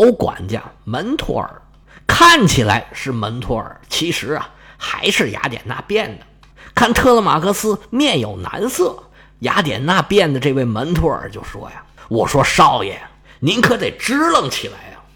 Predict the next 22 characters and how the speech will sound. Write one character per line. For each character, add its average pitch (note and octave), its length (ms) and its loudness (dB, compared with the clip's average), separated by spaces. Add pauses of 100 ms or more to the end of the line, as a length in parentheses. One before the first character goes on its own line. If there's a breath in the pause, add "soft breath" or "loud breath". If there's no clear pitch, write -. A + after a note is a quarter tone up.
(180 loud breath)
你 B3+ 160 6
可 F3+ 160 6
别 A#2 180 -2
忘 F#3+ 300 -2
了 G2+ 100 -10
你 G#2 120 -10
父 E4 360 -2
亲 A2+ 220 0
是 A2+ 140 -6
谁， - 280 -12 (300 loud breath)
你 D4+ 180 0
母 C#3 380 2
亲 G3 220 0
是 G#3 140 2
谁， A2 180 -6
你 C#3+ 180 -4
可 - 280 -4
不 C3 160 -2
能 A#2+ 180 -2
给 - 160 -12
他 - 140 -6
们 C3 100 -6